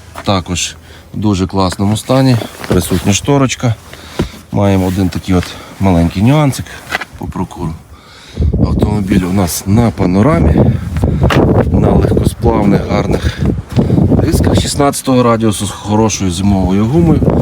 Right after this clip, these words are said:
Маємо також присутню у нас лінзована оптика. Е, додатково ще докупили запаску, тут не було запаски. І зараз автомобіль буде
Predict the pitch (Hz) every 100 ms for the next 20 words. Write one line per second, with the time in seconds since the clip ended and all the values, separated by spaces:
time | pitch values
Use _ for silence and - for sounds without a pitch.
0 | - - - 101 95 92 104 - - -
1 | - - - 92 90 - - - - -
2 | 104 104 98 87 90 104 165 165 135 127
3 | 123 123 - - 117 110 104 107 107 -
4 | - - - - - - - - 170 -
5 | - - - - 147 143 131 127 131 120
6 | - 113 - - - - - - - -
7 | - - - 123 113 - 107 117 113 127
8 | 117 117 - 98